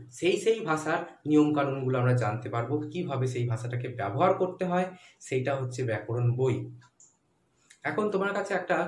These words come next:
যন্ত্র আছে, সেই যন্ত্রটা কিভাবে চালাতে হয় তুমি জানো না,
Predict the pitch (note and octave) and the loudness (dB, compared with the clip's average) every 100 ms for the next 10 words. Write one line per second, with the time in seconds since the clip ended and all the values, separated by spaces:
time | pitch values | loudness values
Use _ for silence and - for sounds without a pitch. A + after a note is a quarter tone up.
0 | F3 - B2+ C#3 C#3+ D3+ F3 D3 B2 D3 | -6 -10 -2 0 2 4 4 4 2 -2
1 | D3 D#3 C3 B2+ B2+ D#3 E3+ - F3 E3 | -4 -2 -2 -2 0 -2 -2 -6 -6 -4
2 | D#3 D#3+ - B2+ B2 D3+ E3+ E3 D3+ D3 | -2 -2 -2 0 0 0 -2 -2 -2 -2
3 | D3 A2+ C3 A#2 D3 | -2 -2 -2 -2 -4